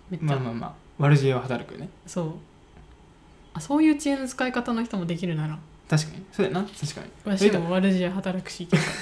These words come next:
Speaker 2: <laughs> まあ、確かにね。そう、そういう人たちでもできると考えたら、なんかできる気してこん？めっちゃが、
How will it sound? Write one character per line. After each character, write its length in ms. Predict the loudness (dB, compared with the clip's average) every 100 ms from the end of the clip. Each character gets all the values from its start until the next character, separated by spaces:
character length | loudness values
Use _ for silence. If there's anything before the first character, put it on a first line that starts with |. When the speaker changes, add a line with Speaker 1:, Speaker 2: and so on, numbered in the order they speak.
| -10 0 2 2 -4 -8
Speaker 2:
<laughs> 1000 | -20 -20 -20 -20 -20 -14 -4 -4 -4 -6
ま 160 | 2 4
あ、 40 |
確 220 | 6 4 0
か 60 |
に 160 | -8 -10
ね。 80 | -10 -14 -20 -18 -12
そ 140 | -8 -2
う、 60 |
そ 100 | 4
う 40 | 4
い 40 |
う 20 |
人 160 | 4 2
た 100 | 2
ち 100 | 2
で 40 |
も 120 | 2
で 100 | 2
き 100 | 2
る 80 | 2
と 80 | -2
考 100 | -2 -2
え 60 | -2
た 100 | -4
ら、 100 | -10 -12 -18 -20 -8
な 80 | -6
ん 20 |
か 80 | 0
で 160 | 2 4
き 100 | 4
る 80 |
気 100 | 2
し 60 | 0
て 100 | -2
こ 100 | 0
ん？ 80 | -4 -8 -20 -4 2
め 100 | 2
っ 60 |
ち 100 | 4
ゃ 20 |
が、 120 | 2